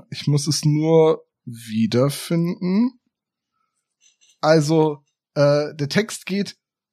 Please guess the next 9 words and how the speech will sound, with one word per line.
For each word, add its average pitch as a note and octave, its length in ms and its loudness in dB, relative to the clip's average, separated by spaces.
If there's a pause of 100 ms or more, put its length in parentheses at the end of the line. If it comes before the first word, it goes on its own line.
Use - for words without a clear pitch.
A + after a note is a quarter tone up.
(500)
Lief F#3 360 0 (120)
klein F#3+ 440 2
Konijntje F#3+ 760 0
hat F3+ 220 0
ein E3 160 2
Vliegen G#3 560 -2
op F3+ 180 0
zijn D#3+ 300 -2
neus. D3+ 560 -6